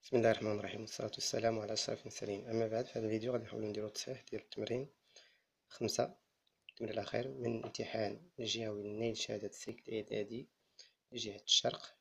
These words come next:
دورة يونيو ألفين وثمنطاش، مادة رياضيات. لأننا نعتبر الهرم الذي ارتفاعه القطعة من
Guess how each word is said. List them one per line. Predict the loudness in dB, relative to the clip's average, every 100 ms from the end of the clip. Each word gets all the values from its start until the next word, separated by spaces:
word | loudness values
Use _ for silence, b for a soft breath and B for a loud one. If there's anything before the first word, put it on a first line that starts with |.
| -4
دورة | 0 2 0 -2
يونيو | 0
ألفين | -2 -4
وثمنطاش، | -8 -6 0 0 0
مادة | -8 -8 -4
رياضيات. | -4 -2 -6 -8 -20 B B B B 0
لأننا | 4
نعتبر | 6 4 4 2 2 -2
الهرم | -2 0 2 0 0
الذي | -2 -2
ارتفاعه | -6 -6 -2 0 0
القطعة | -4 -4 -4 -4
من | -6